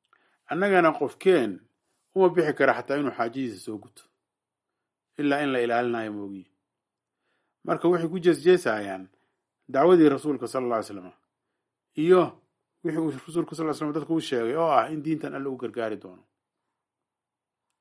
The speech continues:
Marka hadalka ay ku hadlayaan waa niyad jebin iyo in muslimka niyadda laga jebiyo. Waa irjaafkii aayaddu ay sheegtay. Munaafiqiinta magaalada Madiina joogtay, qalbigoodu wuu jiranaa.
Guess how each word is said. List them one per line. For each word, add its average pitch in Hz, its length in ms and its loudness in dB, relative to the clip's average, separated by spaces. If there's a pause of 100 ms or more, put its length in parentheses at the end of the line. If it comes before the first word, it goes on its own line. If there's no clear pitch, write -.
(600)
Marka 160 180 -2
hadalka 165 260 6
ay 143 100 -4
ku 156 120 -4
hadlayaan 143 720 2 (460)
waa 135 160 0
niyad 123 280 0
jebin 131 360 -6 (600)
iyo 123 100 -10
in 143 80 -8
muslimka 120 340 -8 (340)
niyadda 135 340 -6
laga 113 180 -4
jebiyo. 92 320 -12 (420)
Waa 143 180 -4
irjaafkii 131 640 0 (380)
aayaddu 131 300 -6
ay 120 120 -4
sheegtay. - 420 -16 (920)
Munaafiqiinta 135 480 -2
magaalada 139 400 -2
Madiina 139 320 -2
joogtay, 127 420 -2 (400)
qalbigoodu 151 540 0
wuu 139 160 -4
jiranaa. 117 640 -4